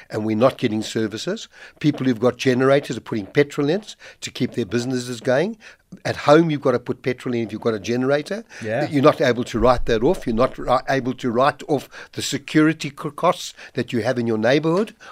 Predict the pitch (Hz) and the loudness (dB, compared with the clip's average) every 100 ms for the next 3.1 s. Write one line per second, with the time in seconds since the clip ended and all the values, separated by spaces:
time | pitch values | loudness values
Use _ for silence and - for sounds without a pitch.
0 | - 143 147 139 123 - 131 117 - - | -2 2 4 4 0 -2 -4 -4 -10 -20
1 | - - 151 156 - - 190 165 131 104 | -8 4 4 4 2 0 2 0 -2 -2
2 | 139 127 117 107 110 131 - - 165 123 | 0 2 0 0 0 -2 -4 -2 -2 -2
3 | 120 | -4